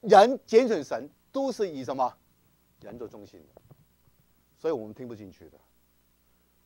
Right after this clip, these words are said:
所以我记得我在华山读了三年，我听不进去的。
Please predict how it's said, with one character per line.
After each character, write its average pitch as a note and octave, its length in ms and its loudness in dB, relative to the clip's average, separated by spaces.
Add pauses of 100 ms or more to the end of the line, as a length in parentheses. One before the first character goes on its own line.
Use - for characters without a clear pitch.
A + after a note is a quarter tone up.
(420)
所 A#2 120 -12
以 - 20 -10
我 G#2+ 180 -12
记 A#2 180 -16
得 A#2 60 -6
我 G#2 80 -8
在 A2 120 -10
华 G2+ 180 -14
山 A2 160 -18
读 G2 140 -18
了 G#2 120 -12
三 G2+ 240 -18
年， D#2+ 220 -20
我 F2+ 140 -20
听 A2 160 -20
不 F#2+ 40 -20
进 F#2 200 -20
去 D#2 140 -20
的。 C#2+ 60 -20